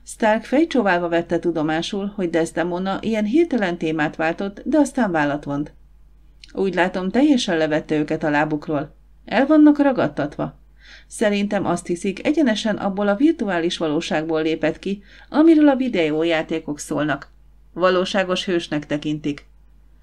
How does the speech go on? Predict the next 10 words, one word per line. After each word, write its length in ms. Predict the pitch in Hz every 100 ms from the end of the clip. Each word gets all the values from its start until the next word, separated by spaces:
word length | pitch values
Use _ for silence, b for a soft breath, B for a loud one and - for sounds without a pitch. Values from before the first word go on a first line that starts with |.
| b b b b
"Macbeth 520 | 285 330 320 294 294
mindig 300 | 302 359 277
ilyen 160 | 180 165
hatással 520 | 175 165 165 - 170
van 140 | 160
a 60 | 156
gyerekekre. 720 | 160 151 156 147 151 156 151 - - - - -
Minden 440 | 208 202 170 165
korosztályt 540 | 170 170 170 - 165 -
elbűvöl. 560 | 160 156 156 156 156